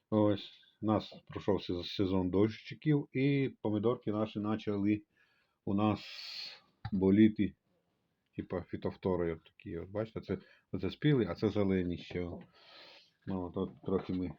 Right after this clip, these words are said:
це от буде наш другий рецептик. Ну, ось, а це ми вибрали і будемо сьогодні маринувати помідори на зиму.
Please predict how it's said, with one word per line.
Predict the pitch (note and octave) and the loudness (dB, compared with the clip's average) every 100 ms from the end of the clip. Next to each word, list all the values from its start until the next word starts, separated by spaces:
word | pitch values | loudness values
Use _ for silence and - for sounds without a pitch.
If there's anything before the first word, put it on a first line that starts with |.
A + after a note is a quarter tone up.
| _ | _
це | - | -2
от | G2 | 0
буде | F2+ E2 E2 D#2+ | 0 0 -2 0
наш | F2 E2+ | 0 2
другий | G#2+ A2+ A#2 | 4 6 4
рецептик. | A#2 A#2 B2 B2 - D3+ - _ _ _ _ _ _ - - - _ _ _ _ _ _ | 2 4 4 4 0 -4 -4 _ _ _ _ _ _ -20 -20 -20 _ _ _ _ _ _
Ну, | A#2+ A#2+ B2 | -4 -2 -2
ось, | A#2+ - | -4 -4
а | A2 | -2
це | - A#2 | 4 4
ми | G#2+ | 6
вибрали | G2 F#2+ C3 C3 A#2+ A#2+ | 6 4 4 2 0 0
і | A2 | 2
будемо | G2+ G#2+ G2 | 2 4 2
сьогодні | G2 G#2 G2+ | 2 2 4
маринувати | G2 G2 G2 G#2+ G#2+ - | 4 6 6 6 4 -2
помідори | F#2+ F#2+ G2+ F#2+ | -4 2 2 2
на | F#2 | 0
зиму. | F2 F#2+ F2 | 0 0 0